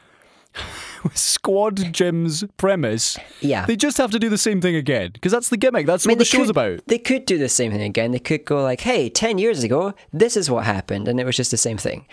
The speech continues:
Speaker 2: And, like, ten years before that, this is what happened, it's the same thing. And it's like, "Oh, and then, like, f-, three years before that, this happened, same thing," right? 'Cause it's just, uh, the idea that this thing is churning on, this machine, uh, has been going for ages, f-, um, for the reasons that you find out about in the show.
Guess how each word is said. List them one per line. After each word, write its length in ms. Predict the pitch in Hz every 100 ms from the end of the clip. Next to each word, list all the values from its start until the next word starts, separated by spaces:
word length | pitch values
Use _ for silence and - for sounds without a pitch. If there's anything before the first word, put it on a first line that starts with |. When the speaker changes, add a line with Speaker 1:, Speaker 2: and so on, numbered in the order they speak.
| - -
Speaker 2:
And, 160 | 117 110
like, 120 | 120
ten 160 | - 185
years 120 | 185
before 280 | 170 208 226
that, 200 | 196 -
this 140 | 196
is 80 | 190
what 100 | 156
happened, 180 | 110 107
it's 120 | 110
the 100 | -
same 120 | 113
thing. 200 | - 95
And 80 | 95
it's 140 | 107 127
like, 120 | 127
"Oh, 100 | 180
and 120 | 185
then, 100 | 180
like, 160 | 180 -
f-, 160 | - -
three 200 | - 269
years 260 | 247 214 185
before 340 | 160 - 147
that, 200 | 123 104
this 160 | 139 120
happened, 300 | 104 - 101
same 180 | 113 101
thing," 220 | 98 92
right? 220 | 110 -
'Cause 140 | 156 156
it's 200 | 170 -
just, 220 | 165 165
uh, 240 | 147 139
the 120 | 139
idea 340 | 135 123 127 110
that 140 | 85
this 200 | 110 -
thing 180 | 123 113
is 220 | 107 107 - - - -
churning 640 | - - 120 120 113 101 98
on, 280 | 95 -
this 200 | 104 -
machine, 560 | 104 - - 107 101 - - - _ -
uh, 80 | 92
has 640 | 92 65 95 90 101 -
been 140 | 107
going 240 | 104 98 98
for 160 | 90
ages, 460 | 80 90 78 78 - - -
f-, 180 | 73 -
um, 80 | -
for 240 | - 101
the 100 | 220
reasons 300 | 101 87 98
that 100 | 78
you 60 | 92
find 240 | 95 95
out 120 | 85
about 200 | - 87
in 80 | 92
the 60 | -
show. 320 | 71 62